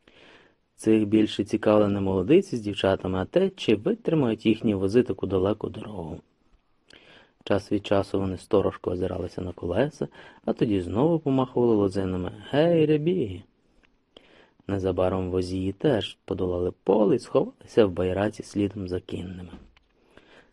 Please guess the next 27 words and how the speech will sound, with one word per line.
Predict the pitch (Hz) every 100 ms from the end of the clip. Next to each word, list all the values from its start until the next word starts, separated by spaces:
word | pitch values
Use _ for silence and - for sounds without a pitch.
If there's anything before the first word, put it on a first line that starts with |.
| -
Тепер | - 202 220
їм | 190 135
на | 107
зміну | 113 110 104
мали | 101 101
з'явитися | 98 98 101 - 127
переяславці, | - 156 113 87 - 92 87 -
і | -
вони | 104 151
не | 165
забарилися. | 127 92 90 90 87 80 - - - _ _ _ _ _ _ _ _ _ - - - _ _
Перший | - 98 - 95
з | 92
Діброви | 95 92 101 147 135
виїхав | 104 151 - 104
Швайка. | - - 90 - - - - _ _ _ _ _ _ _ _
Його | 104 104
появу | - 98 98 98
зустріли | 98 95 - 95 98
схвальним | - 95 95 110 123
гулом. | 113 92 82 - _ _ - - _
Проте | - 101 101
за | 95
мить | 98 98
натовп | 92 95 98 85
розчаровано | - - - 101 101 98
зітхнув. | 98 - 98